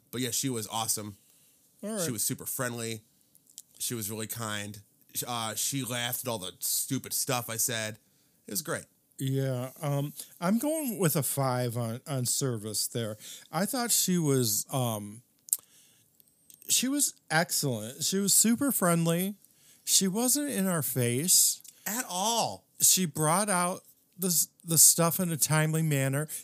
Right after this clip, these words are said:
Speaker 2: They did have support staff that brought us out our food, so it wasn't back there getting cold and if she was busy.
Speaker 1: Yeah.
Speaker 2: She visited our tables to ask how everything was going, if we enjoyed everything.
Speaker 1: Yep.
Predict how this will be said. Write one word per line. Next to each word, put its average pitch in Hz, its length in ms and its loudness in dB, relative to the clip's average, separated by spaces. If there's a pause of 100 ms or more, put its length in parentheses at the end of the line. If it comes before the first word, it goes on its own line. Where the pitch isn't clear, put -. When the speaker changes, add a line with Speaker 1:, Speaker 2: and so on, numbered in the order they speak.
(120)
Speaker 2:
They 151 240 6
did 156 300 4
have 180 260 4
support - 560 6
staff 135 460 4
that 123 180 0
brought 123 260 2
us 123 200 4
out 120 180 0
our 113 140 -2
food, 123 440 0
so 127 360 6 (300)
it 143 160 2
wasn't 147 380 4
back 123 260 0
there 127 120 2
getting 113 320 -2
cold 113 460 -2
and 117 260 -4
if 131 160 -4
she 127 220 -2
was 113 180 -4
busy. 113 480 -6 (100)
Speaker 1:
Yeah. 135 220 -6 (180)
Speaker 2:
She - 260 2
visited 196 500 2
our 170 120 2
tables 147 760 2
to - 220 -2
ask 131 540 4
how 135 200 2
everything 143 600 -2
was 127 220 0
going, 123 460 0
if 123 240 -6
we 123 180 -2
enjoyed 127 540 0
everything. 135 680 -2
Speaker 1:
Yep. 185 120 -6